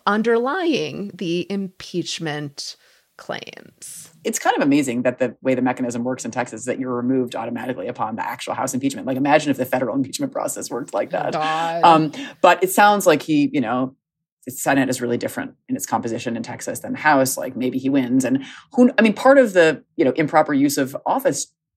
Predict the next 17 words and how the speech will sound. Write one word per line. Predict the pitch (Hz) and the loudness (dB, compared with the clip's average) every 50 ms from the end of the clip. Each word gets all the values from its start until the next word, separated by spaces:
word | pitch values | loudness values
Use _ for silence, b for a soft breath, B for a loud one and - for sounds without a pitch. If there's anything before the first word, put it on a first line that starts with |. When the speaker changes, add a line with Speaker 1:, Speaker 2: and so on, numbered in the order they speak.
| _ _ | _ _
Speaker 2:
charges | - - - 302 349 254 156 123 120 120 | -10 -2 0 2 2 2 0 0 -2 -4
is, | 131 127 - | -4 -2 0
like, | 131 135 135 - - _ | 0 0 0 -2 -8 _
retaliation | - 143 135 - - 123 135 151 156 160 - 156 | -6 -6 -2 2 4 4 4 4 2 0 0 -2
against | 139 123 131 120 117 - | -2 -2 -2 -4 -4 -6
employees. | 131 127 - _ 202 202 202 196 185 185 185 180 180 180 | -8 -8 -6 _ 0 2 2 2 2 0 0 0 0 2
So, | - 156 | 2 2
like, | 139 285 262 - | 2 2 2 0
if | - - | -2 -2
he's | 220 226 - | -2 0 2
restored | 233 226 - - - 233 240 | 0 0 2 4 6 6 6
to | 214 - | 6 4
office, | - 185 247 - 170 147 | 2 0 0 0 0 0
like, | - 156 151 | 0 0 0
can | - 170 165 | -2 -4 -2
you | 170 185 196 202 202 208 208 208 B B B B B B _ _ | 0 0 0 2 0 0 -2 -6 B B B B B B _ _
imagine | - 151 151 139 123 143 160 165 185 185 190 196 - - - | -2 2 4 6 6 6 4 4 2 0 0 -2 -4 -8 -10